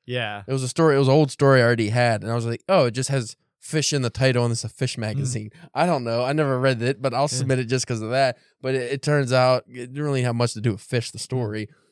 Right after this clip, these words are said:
Speaker 2: but it, it fit what they, like, the literary stuff they, they publish. But then I was looking into other things. I was like, "Maybe I should just start doing that."
Speaker 1: Yeah.
Speaker 2: Just submitting things specifically for these magazines and journals. But then I was like,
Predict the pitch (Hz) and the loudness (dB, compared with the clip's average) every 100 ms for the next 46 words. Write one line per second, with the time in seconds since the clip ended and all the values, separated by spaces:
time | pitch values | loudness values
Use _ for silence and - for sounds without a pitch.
0 | - 120 127 135 117 135 - - 143 - | -6 -2 0 0 0 -2 -2 0 0 2
1 | 123 - 117 104 110 104 104 113 131 123 | -2 0 -2 0 -2 -4 -2 2 4 4
2 | 110 104 113 104 110 107 98 95 104 - | 4 0 -2 -2 -2 -4 -4 -6 -8 -6
3 | 104 107 104 - _ _ - 120 127 143 | -6 -6 -12 -14 _ _ -6 -4 2 2
4 | 131 127 139 135 120 110 - 117 113 113 | 4 2 0 0 -2 -4 -6 -4 0 0
5 | 113 120 113 104 101 110 117 117 - 107 | 0 0 -2 -4 -6 -6 -4 -4 -6 -10
6 | - 107 104 107 110 107 143 120 117 110 | -6 -6 -6 -8 -8 -8 -8 -10 -10 -12
7 | 104 107 101 - 123 123 117 113 107 123 | -10 -10 -8 -6 -2 -2 -2 -4 -4 -4
8 | 117 110 - 107 - 139 127 - 120 107 | -4 -6 -8 -6 0 0 -2 -4 -4 -4
9 | 110 107 107 110 107 117 135 123 117 117 | -4 -2 -2 -4 -4 -2 0 0 0 -2
10 | 107 101 135 156 120 110 117 143 135 117 | -2 0 2 4 2 -2 0 2 2 0
11 | 117 113 | -2 -4